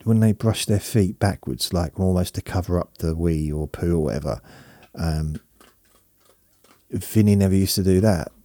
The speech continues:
but he saw Logie doing it and he started doing it. He does it in the wrong direction, but he still does it. It's, the differences between them, though.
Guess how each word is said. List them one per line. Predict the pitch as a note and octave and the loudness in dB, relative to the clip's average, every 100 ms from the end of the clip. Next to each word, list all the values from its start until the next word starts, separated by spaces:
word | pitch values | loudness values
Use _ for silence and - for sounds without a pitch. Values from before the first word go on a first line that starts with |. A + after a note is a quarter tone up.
| _ | _
but | F2+ | -2
he | F2+ | 0
saw | - | 2
Logie | F#2 F#2+ F#2+ - | 4 4 4 0
doing | - D#2+ | -2 0
it | D2+ | 0
and | D#2+ | -2
he | |
started | D#2+ - F2 F2 | -2 0 -2 0
doing | A2+ F#2 | 0 0
it. | C2 - _ _ _ _ _ _ _ _ _ _ | -2 -10 _ _ _ _ _ _ _ _ _ _
He | A#2+ | 0
does | F3 D3 | 4 4
it | A2 | 4
in | F#2+ | 2
the | |
wrong | F#2 G2 | 2 2
direction, | E2+ E2+ G#2 - - D#2 F2 | 2 2 2 0 -6 -4 0
but | F2 - | -2 -2
he | |
still | E2+ - A2+ | -6 -2 0
does | F#2+ G2 D2 | 2 0 -2
it. | - _ _ _ - _ _ _ _ _ _ _ _ _ - _ _ - - - _ _ _ _ _ _ _ _ _ _ _ _ | -10 _ _ _ -20 _ _ _ _ _ _ _ _ _ -20 _ _ -20 -20 -20 _ _ _ _ _ _ _ _ _ _ _ _
It's, | G#2 F#2+ - - - - - _ _ _ _ _ | -4 0 0 0 -2 -6 -12 _ _ _ _ _
the | C3 | 0
differences | B2 F3 - C3+ - A2+ | 4 2 2 -2 0 -2
between | A2 - C3+ | -2 0 2
them, | G#2 D#2+ | 2 0
though. | D#2 | -4